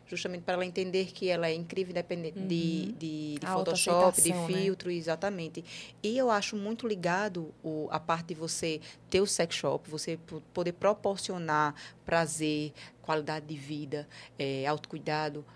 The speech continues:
Speaker 1: autoestima pra outra pessoa, é de uma imensidão que, se a gente falar, a gente não consegue. Porque a gente, acredito eu, que como você acabou de falar, vem mulheres pra você, pra sua loja, no seu Instagram, no seu WhatsApp,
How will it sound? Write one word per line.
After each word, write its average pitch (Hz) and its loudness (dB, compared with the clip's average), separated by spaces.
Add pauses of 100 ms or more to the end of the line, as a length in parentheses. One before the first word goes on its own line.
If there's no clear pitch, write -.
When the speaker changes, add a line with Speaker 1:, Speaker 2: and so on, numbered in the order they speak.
(100)
Speaker 1:
autoestima 151 -4
pra 160 -4 (140)
outra 170 -2
pessoa, 180 -2 (360)
é 196 2
de 190 -6
uma 208 -6
imensidão 175 -4 (100)
que, 190 -8
se - -4
a 190 0
gente 190 -8
falar, 180 -2
a 175 -2
gente 170 -10
não 175 -8
consegue. 160 -6 (540)
Porque 170 -2
a 165 -2
gente, 185 -8 (340)
acredito 180 0
eu, 160 2
que - -12
como 165 -6
você 160 -4
acabou 160 -4
de 165 -8
falar, 151 0
vem 170 0
mulheres 190 2
pra 196 -2
você, 175 -2
pra 160 2
sua 156 0
loja, 156 0 (320)
no - -10
seu - -8
Instagram, 151 -2
no 147 -6
seu 143 -4
WhatsApp, 165 -2